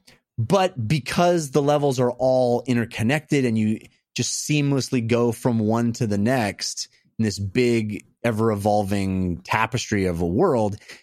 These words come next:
it feels more like I'm in a place and I'm experiencing a story, rather than I'm doing a level in a video game that is judging me on how I do.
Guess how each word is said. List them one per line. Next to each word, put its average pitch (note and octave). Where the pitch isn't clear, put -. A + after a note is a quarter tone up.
it E3+
feels A3+
more C3
like A#2+
I'm A2+
in C3+
a A#2+
place C3
and A2+
I'm G2+
experiencing A#2+
a F#2+
story, A#2
rather B2
than G#2+
I'm A#2+
doing C3
a A#2+
level G#2+
in A#2
a A2
video A#2
game G2
that G2
is F#2
judging G2+
me F#2+
on F2+
how E2+
I E2
do. D2